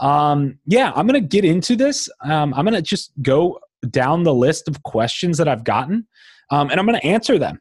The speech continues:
So, um, hope you guys enjoy. Hopefully, you know, maybe we could do this, like, once a month, like, as a community, right? You guys just send in your questions and I'll answer 'em.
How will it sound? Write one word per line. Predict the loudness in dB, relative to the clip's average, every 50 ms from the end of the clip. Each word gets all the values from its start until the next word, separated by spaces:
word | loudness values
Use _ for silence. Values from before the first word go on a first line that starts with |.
| _ _
So, | -8 -4 0 2 2 4 4 4 2 2 0
um, | 0 -2 -2 0 -2 -4 -6 -6
hope | -4 -4 -4 -2
you | -2 0
guys | 0 0 2 2
enjoy. | 2 2 2 2 2 2 4 2 2 0 -2
Hopefully, | -4 -4 -4 -4 -4 -4 -2 -2 0
you | 0 -2 -2 0
know, | 0 -2 -2 -4 -8 _ _ _ _ _ _
maybe | -2 0 2 4 4
we | 4 4 2
could | 2 0 2
do | 4 2 4
this, | 4 2 0 0 -2
like, | -2 -2
once | 0 0 -2 -2 -2
a | -2
month, | 0 0 0 0 -2 -4 -4 -4
like, | -4 -2 0
as | -2 0 0
a | -2 -2
community, | -2 -2 -2 0 2 2 2 2 0 -2 -4 -6 -8 -14 _ _
right? | -4 -2 -2 -2 -6 -10 _ _ _ _
You | 0 2
guys | 2 2 0 0 0
just | -2 -4 0
send | 0 0 0 2
in | 0 0
your | -2 -2
questions | -2 -2 -4 -2 -4 -6 -6 -4
and | -4 -2
I'll | -2 -2 -2
answer | -4 -4 -6 -10 -14
'em. | -16 -16 -16